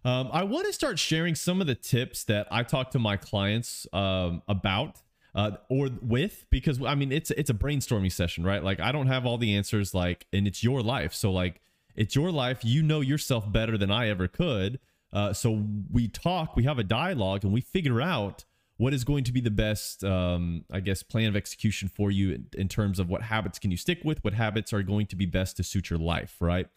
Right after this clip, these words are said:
And so one of the habits that I was, uh, 'cause we're talking about eating and making sure, like, you get protein in the morning and, uh, and, uh,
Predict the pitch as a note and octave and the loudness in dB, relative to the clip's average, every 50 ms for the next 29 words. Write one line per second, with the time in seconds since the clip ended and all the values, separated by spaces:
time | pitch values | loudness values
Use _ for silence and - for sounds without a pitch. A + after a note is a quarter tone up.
0 | - - - - _ _ _ _ - - A#2 - - C3+ B2 C3 F#3 B3+ A#3+ D#3+ | -20 -20 -20 -20 _ _ _ _ -2 -2 0 2 2 2 2 2 0 0 0 -2
1 | A2 A2 A2 A#2 A2+ A2 A2 A2+ - - - A2+ G#2 G2+ C#2+ G2+ A2+ G#2+ G#2 G#2 | 0 0 2 2 2 2 0 -2 -4 -2 -2 0 0 0 0 0 0 2 2 2
2 | G2+ G2 F#2+ F2 - F#2 F2 F#2+ F#2+ F#2 F2+ F#2 - A2+ A2 C#3+ C#3 - C#3+ C3 | 2 2 0 0 0 0 0 2 2 2 0 0 0 0 0 0 2 0 0 0
3 | A#2+ - B2 A#2+ A2 G2+ G2+ - A#2 D3+ D#3+ D3+ D3+ D3 C#3+ C#3+ C#3 C#3 C#3 B2 | 0 0 2 2 2 2 0 0 0 0 2 2 2 2 2 2 2 0 0 -2
4 | - G2+ G2+ G2 G#2 A2 - - A2 G2 - - A#2 G#2+ G#2 G2 F#2 F2+ F#2 G2+ | 0 0 0 2 2 0 0 -2 -4 -4 -4 -2 0 0 2 2 0 0 -2 -2
5 | F2+ E2+ - - F3 E3+ - - D#3 D3 C#3 C3+ C3 B2 B2+ B2 B2 A#2+ A#2+ A#2+ | -4 -2 0 0 0 0 0 0 0 0 0 0 0 0 0 0 2 2 0 0
6 | A#2+ G#2+ C2+ F2+ F#2+ F#2 F2+ F2+ E2+ - F2+ E2+ E2+ E2 D#2+ D#2 - - _ - | -2 -2 -2 0 2 2 2 0 0 0 0 0 0 0 -2 -2 -6 -10 _ -6
7 | D#2 F2 F2 F2 F2 E2 F2+ E2 D#2+ D#2+ D2+ A#1 - E2 | -2 0 0 0 0 0 0 0 0 0 -2 -2 -4 -4